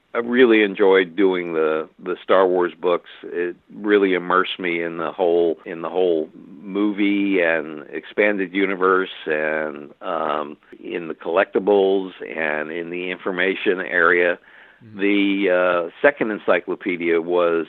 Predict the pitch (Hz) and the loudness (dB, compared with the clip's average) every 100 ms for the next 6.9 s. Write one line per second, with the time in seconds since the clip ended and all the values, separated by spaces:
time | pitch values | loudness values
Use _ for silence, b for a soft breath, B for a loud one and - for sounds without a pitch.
0 | - - - 98 95 - - 101 95 - | -8 -10 -2 0 0 -6 -18 -14 -14 -14
1 | - 90 - 98 104 113 - 107 95 - | -10 -10 -12 -6 -4 -4 -2 -4 -4 -6
2 | 113 101 104 92 90 87 101 87 82 67 | -4 -2 -2 -2 -4 2 4 4 2 -4
3 | - - - B B B - 92 90 92 | -16 -16 -16 B B B -4 -2 -2 -2
4 | 90 87 87 87 82 - _ - 131 143 | -4 -2 0 0 -2 -10 _ -2 2 4
5 | 120 107 101 107 107 95 85 85 82 - | 6 6 6 4 6 4 4 2 0 -4
6 | - 113 104 110 123 110 101 95 95 | -18 -12 -4 2 4 4 2 0 -8